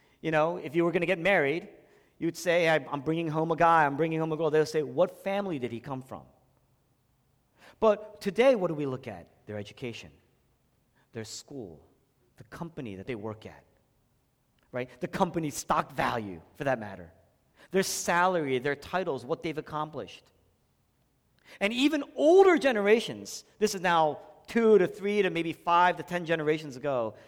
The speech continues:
they looked at what? How much land did you own? How much livestock do you have? Right? Because they didn't have currencies. That was the currency. How many children do you have? That's what they looked at. What's the difference?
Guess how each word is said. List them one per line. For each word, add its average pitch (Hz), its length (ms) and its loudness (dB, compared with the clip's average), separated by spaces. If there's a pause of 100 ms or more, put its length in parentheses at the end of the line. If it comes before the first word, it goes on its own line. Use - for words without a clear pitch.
they 196 100 0
looked 196 220 0
at 143 100 -4
what? 139 340 -2 (120)
How 170 160 -4
much 185 220 -6
land 151 320 -4
did 127 120 -12
you 139 80 -12
own? 101 300 -12 (180)
How - 80 -8
much 240 180 -8
livestock 135 640 -4
do 143 120 -12
you 95 60 -12
have? 95 360 -10 (680)
Right? 143 280 -4 (320)
Because 190 160 -4
they 196 80 4
didn't 214 160 0
have - 60 -16
currencies. 208 640 -2
That 170 160 2
was 208 120 0
the 220 100 -2
currency. 247 540 -2 (340)
How 180 140 -8
many 202 180 -4
children 196 600 -4
do 123 80 -10
you 117 100 -6
have? 87 340 -16 (460)
That's 113 160 -16
what 120 80 -14
they 127 100 -6
looked 151 240 -10
at. 80 260 -14
What's 143 200 -8
the 131 100 -12
difference? 110 540 -14